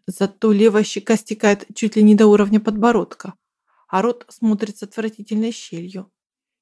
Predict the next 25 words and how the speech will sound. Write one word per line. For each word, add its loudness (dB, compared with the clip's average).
И -4
словно 2
в 2
насмешку -2
чудесные -4
светлокарие -4
в -6
желтизну -2
глаза -8
и -8
высокий -2
лоб. -4
Складывалось -4
ощущение, -2
что -2
на 6
девушку -2
напал 0
неведомый 2
зверь, -12
который -4
содрал -4
с -14
лица -8
кожу, -10